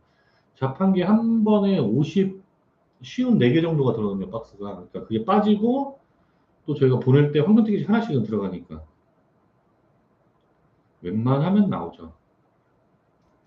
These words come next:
뭐 안 들어가는 데는 코레일, 코레일은 안 들어가고요.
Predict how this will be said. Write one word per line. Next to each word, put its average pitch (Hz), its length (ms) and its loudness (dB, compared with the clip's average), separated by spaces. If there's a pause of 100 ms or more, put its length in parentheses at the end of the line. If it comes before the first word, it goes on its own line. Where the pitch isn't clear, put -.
(1120)
뭐 104 200 -6
안 127 200 2
들어가는 220 640 6
데는 196 1200 2
코레일, 139 600 -2
코레일은 220 480 -4
안 98 140 -6
들어가고요. 196 560 -8